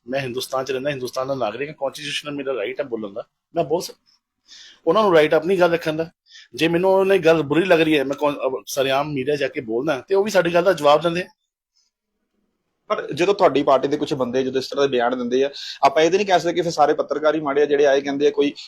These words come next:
Speaker 2: ਕੁੱਤੇ ਦਾ ਮਾਸਕ ਲਿਆ ਕੇ ਫੜਾਉਂਦਾ, ਇਹਨੂੰ ਮੂੰਹ ਚ ਲਾ ਲਓ ਜੀ, ਤੁਸੀਂ ਜ਼ਿਆਦਾ ਬੋਲਦੇ ਹੋ ਤਾਂ ਕਰਕੇ, ਜਿਸ ਨਾਲ ਉਹ ਵੀ ਤੁਸੀਂ ਵੀਡੀਓਜ਼ ਦੇਖੀਆਂ ਹੋਣੀਆਂ।
Speaker 1: ਨਹੀਂ, ਹੁਣ ਤੁਸੀਂ ਦੇਖੋ, ਇਹ ਪਰਸਨਲ ਅਟੈਕ ਤੇ ਆ ਗਏ। ਜੇ ਮੀਡੀਆ ਇੱਕ ਐਸੇ, ਐਸੀ ਚੀਜ਼ ਹੈ, ਜਿਸ ਦੇ ਨਾਲ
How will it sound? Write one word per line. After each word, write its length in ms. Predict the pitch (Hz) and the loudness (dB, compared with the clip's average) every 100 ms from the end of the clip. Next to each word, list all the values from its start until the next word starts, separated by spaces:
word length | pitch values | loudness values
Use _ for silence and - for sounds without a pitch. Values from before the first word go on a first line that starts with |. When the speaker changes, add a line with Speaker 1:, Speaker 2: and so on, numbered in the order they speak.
| - | -4
Speaker 2:
ਕੁੱਤੇ 220 | 160 165 | -2 0
ਦਾ 80 | 170 | 0
ਮਾਸਕ 280 | 156 147 165 | 2 0 2
ਲਿਆ 140 | 160 | 0
ਕੇ 80 | 139 | 0
ਫੜਾਉਂਦਾ, 320 | 139 139 139 | 0 0 0
ਇਹਨੂੰ 140 | 143 | -2
ਮੂੰਹ 140 | 135 139 | -4 -4
ਚ 60 | |
ਲਾ 140 | 147 135 | 0 0
ਲਓ 120 | 131 | 0
ਜੀ, 80 | 139 | -6
ਤੁਸੀਂ 200 | 135 139 | -8 -2
ਜ਼ਿਆਦਾ 220 | 123 127 | 0 0
ਬੋਲਦੇ 260 | 127 127 131 | -2 -4 -4
ਹੋ 40 | |
ਤਾਂ 180 | 127 120 | -6 -4
ਕਰਕੇ, 220 | 123 131 | -4 -6
ਜਿਸ 160 | 127 131 | -8 -6
ਨਾਲ 140 | 131 | -4
ਉਹ 100 | 127 | -4
ਵੀ 60 | 151 | -6
ਤੁਸੀਂ 220 | 135 143 | -8 -6
ਵੀਡੀਓਜ਼ 240 | 135 131 | -6 -6
ਦੇਖੀਆਂ 240 | 135 - 131 | -6 -6 -6
ਹੋਣੀਆਂ। 200 | 131 175 _ - _ _ 123 | -6 -10 _ -20 _ _ -8
Speaker 1:
ਨਹੀਂ, 120 | 156 | -6
ਹੁਣ 160 | 139 139 | -4 -8
ਤੁਸੀਂ 260 | 139 143 | -8 -8
ਦੇਖੋ, 220 | 127 117 147 | -8 -4 -4
ਇਹ 80 | |
ਪਰਸਨਲ 360 | 147 147 - 156 | -2 -4 -2 -2
ਅਟੈਕ 280 | 135 123 - | 0 -4 -2
ਤੇ 80 | 120 | -6
ਆ 80 | |
ਗਏ। 140 | 92 90 - _ - - - - _ _ 113 92 | -6 -10 -18 _ -20 -20 -20 -20 _ _ -10 -6
ਜੇ 200 | 143 151 | -2 0
ਮੀਡੀਆ 800 | 123 139 147 165 170 170 156 _ _ 156 | 0 -2 2 4 6 4 2 _ _ -12
ਇੱਕ 160 | - | -6
ਐਸੇ, 480 | 135 135 - 160 160 131 | -2 -2 0 -2 -2 -4
ਐਸੀ 280 | 139 170 | -4 -4
ਚੀਜ਼ 320 | 160 127 131 147 | -6 -6 -2 -2
ਹੈ, 60 | |
ਜਿਸ 240 | 123 131 - | -2 -6 -4
ਦੇ 120 | 143 | -4
ਨਾਲ 280 | 135 131 | -2 -4